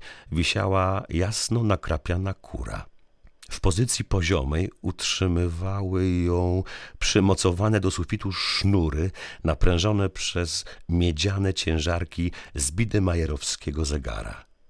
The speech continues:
Zamaskowana Zosia właśnie robiła jej zastrzyk w brzemienny brzuch. Igła była cienka i długa jak szpada. Po chwili do laboratorium wniesiono koguta.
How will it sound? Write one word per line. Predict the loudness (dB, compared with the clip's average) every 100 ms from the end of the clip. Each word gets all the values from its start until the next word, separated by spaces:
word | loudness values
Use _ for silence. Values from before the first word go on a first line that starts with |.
| _ _ _ -4
Zamaskowana | 2 2 2 2 0 0 2 0 0
Zosia | -2 -4 -4 -4
właśnie | -4 -4 -4 -4
robiła | -2 -2 -2
jej | -4 -4
zastrzyk | -4 -4 -6 -10 -10 -14 -8
w | -4
brzemienny | 2 4 6 4 4 2 0
brzuch. | -2 -4 -6 -14 -20 _ _ _ _ _ -16 -14 0
Igła | 2 2 2 2 2
była | 2 0 -4 _ _
cienka | -4 -2 -2 0 -2 -2 -16 _ 0
i | 0
długa | 0 -2 0 0
jak | -2 -4
szpada. | -2 -4 -4 -12 -16 _ -20 _ -20 _ _ _ -14 -12 0
Po | 0
chwili | 2 2 4 6
do | 6 4 2
laboratorium | 4 4 2 0 0 0 2 2
wniesiono | 4 4 2 2 0
koguta. | -2 -2 -2 -4 -6 -10